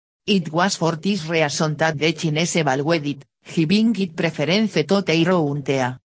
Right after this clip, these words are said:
It is considered a useful medicine in typhoid fever and beneficial in biliousness and liver complaints, kidney troubles, a hemorrhage from the lungs or stomach, for colds in the head as well as sore throat, quinsy, measles,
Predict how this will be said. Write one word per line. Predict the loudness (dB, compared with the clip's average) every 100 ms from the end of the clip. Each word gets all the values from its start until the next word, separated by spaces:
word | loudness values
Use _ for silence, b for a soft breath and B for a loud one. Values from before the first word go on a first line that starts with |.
| _ _ _
It | -2 2
is | 0 0
considered | 0 0 0 -2 0 0 2
a | 2
useful | 0 -2 -2 0 0
medicine | 0 -4 -4 -2 2
in | 2 2 0
typhoid | 0 0 0 -2
fever | -2 2 2 2
and | 2 2
beneficial | 0 -2 -6 -2 0 2
in | 0 0
biliousness | -2 -2 0 0 0 0 2
and | 2 2
liver | 0 0
complaints, | -2 -2 -2 -2 -2 -2 -4 -4 -6 _
kidney | 2 4 4 2 0
troubles, | 2 2 2 -2 -2 -6 -12 _
a | 0 2
hemorrhage | 2 0 0 0 -2 -2
from | -2 0 0
the | 2
lungs | 2 2 2 0
or | 0 0
stomach, | 0 0 0 -2 -4 -16 _
for | _ 2 2 2
colds | 0 -2 -2
in | 0 2 4
the | 2 2
head | 0 0
as | 0
well | 0 2 2
as | 2
sore | 2 2 2
throat, | 2 2 0 -6 _ -8
quinsy, | -6 -6 -8 -10 -12 _ -2
measles, | 2 2 0 -2 -4 -4